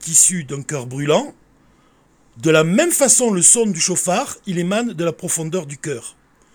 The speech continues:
Ensuite, le, le Rabbi Rayatz écrit, «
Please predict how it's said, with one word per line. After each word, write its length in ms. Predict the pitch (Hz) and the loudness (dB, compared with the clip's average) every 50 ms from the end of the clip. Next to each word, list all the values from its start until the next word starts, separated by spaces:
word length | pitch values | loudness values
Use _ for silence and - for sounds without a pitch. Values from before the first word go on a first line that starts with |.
| _ _ _ _ _ _ | _ _ _ _ _ _
Ensuite, 480 | - 139 156 - - 240 233 - - - | -6 -2 0 2 2 2 2 0 0 -4
le, 240 | 160 151 156 156 156 - | -4 -2 0 0 0 -2
le 80 | 180 165 | -4 -4
Rabbi 260 | 151 165 156 160 185 | -2 -2 -2 0 0
Rayatz 320 | 180 190 202 202 196 - 196 | 2 4 4 2 2 2 0
écrit, « 400 | 190 - - 190 208 196 170 | -2 -2 -4 -2 -2 -2 -2